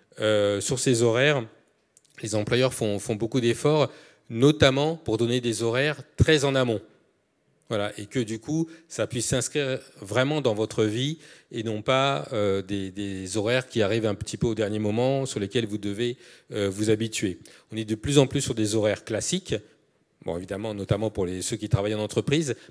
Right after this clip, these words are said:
mais même sur les événements, de plus en plus, ils essayent d'avoir des, des, des horaires, euh, qui soient aussi, euh, compatibles. Et puis pour les horaires qui sont, euh, en décalé ou qui sont un jour férié, ce qu'il faut pas oublier, euh, c'est que ça donne lieu,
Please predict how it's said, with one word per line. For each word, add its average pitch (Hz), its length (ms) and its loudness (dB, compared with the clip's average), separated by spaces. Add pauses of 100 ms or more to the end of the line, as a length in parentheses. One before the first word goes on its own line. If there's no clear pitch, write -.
(100)
mais 104 80 -4
même 135 160 0
sur 131 160 0
les 113 200 2
événements, 117 540 4 (300)
de 104 80 2
plus 127 240 2
en 110 100 2
plus, 143 240 -4
ils 107 160 -6
essayent 123 240 -2
d'avoir 110 380 -4
des, 101 340 -6
des, 95 300 -8
des 101 260 -6
horaires, 117 380 2
euh, 98 160 0
qui - 180 -12
soient 123 280 -2
aussi, 113 340 -4
euh, 95 120 -4
compatibles. 107 640 -6 (420)
Et 113 60 -4
puis 120 140 -8
pour 139 220 -2
les 123 180 -2
horaires 135 260 2
qui 113 120 -2
sont, 113 340 0
euh, 95 160 -2 (380)
en 127 100 2
décalé 123 520 2
ou 117 40 0
qui - 160 -10
sont 117 180 -4
un 107 60 -4
jour 104 160 -4
férié, 113 500 -4 (240)
ce - 80 -20
qu'il 113 120 -10
faut 113 100 -4
pas 127 120 -2
oublier, 117 500 -2 (340)
euh, 104 140 -6
c'est - 160 -10
que 117 100 -4
ça 117 160 2
donne 131 320 6
lieu, 135 380 4